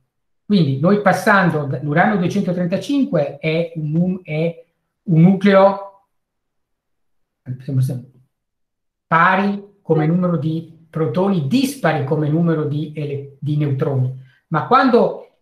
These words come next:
il mio uranio duecentotrentacinque assorbe un neutrone, beh, ha anche un numero pari di neutroni e c'è un'energia in più che è dovuta a questo termine di accoppiamento, cosa che invece non succede nell'uranio duecentotrentotto,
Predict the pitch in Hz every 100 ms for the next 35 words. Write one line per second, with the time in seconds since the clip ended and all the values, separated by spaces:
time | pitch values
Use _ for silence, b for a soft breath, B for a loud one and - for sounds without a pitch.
0 | _ 190 208 180 190 214 208 170 190 202
1 | 170 208 175 180 - 180 156 131 214 185
2 | 220 294 254 269 294 302 - - - 190
3 | 165 - 214 202 269 - - 190 202 214
4 | 262 165 190 220 220 175 165 165 156 151
5 | 143 131 131 135 131 233 202 190 196 196
6 | 180 190 180 247 240 196 196 247 - 196
7 | 170 160 226 131 131 175 - 151 156 143
8 | 131 147 135 127 165 165 220 233 240 165
9 | 185 208 156 127 240 170 151 208 190 160
10 | 147 156 185 143 131 156 127 190 - 208
11 | 123 131 127